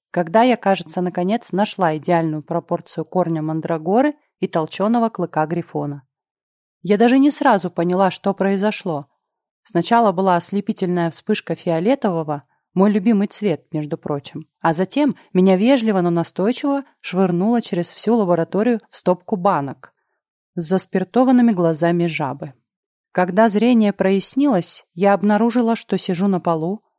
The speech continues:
моя шляпа съехала на левый глаз, а из левого уха идет тонкая струйка дыма.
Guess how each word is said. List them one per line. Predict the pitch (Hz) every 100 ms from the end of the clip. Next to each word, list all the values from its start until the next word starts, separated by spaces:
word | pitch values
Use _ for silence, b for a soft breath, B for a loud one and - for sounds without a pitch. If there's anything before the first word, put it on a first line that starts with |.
| -
моя | 180 196
шляпа | 190 208 202 -
съехала | - 185 190 - 170
на | 165 170
левый | 180 156
глаз, | 143 160 220 - _ _ _
а | 175
из | 185 170
левого | 190 175 165
уха | 160 247 - 262
идет | 202 214 -
тонкая | - 220 233 247 240
струйка | - 160 175 175 175
дыма. | 151 151 151 147